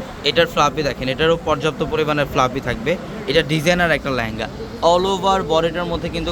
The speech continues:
কট জরির কাজ করা থাকবে, কট সুতার কাজ করা থাকবে। Even এইটাও হচ্ছে ভেলভেটের মধ্যে প্লাস রিয়েল স্টোনের কাজ করা সম্পূর্ণ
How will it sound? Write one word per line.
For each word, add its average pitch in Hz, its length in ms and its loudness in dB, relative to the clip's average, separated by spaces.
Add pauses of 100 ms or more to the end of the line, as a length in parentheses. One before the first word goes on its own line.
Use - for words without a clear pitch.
(120)
কট 156 160 2 (120)
জরির 165 280 0
কাজ 147 200 -2
করা 151 180 0
থাকবে, 143 360 -2
কট 143 220 2
সুতার 165 240 2
কাজ 143 240 -2
করা 131 140 0
থাকবে। 131 320 0 (420)
Even 160 180 2 (100)
এইটাও 196 360 2
হচ্ছে 196 340 -4
ভেলভেটের 170 520 0
মধ্যে 127 200 0
প্লাস 127 180 -2 (120)
রিয়েল 151 320 2
স্টোনের 147 340 -2
কাজ 117 180 -2
করা 113 200 0
সম্পূর্ণ 147 520 -2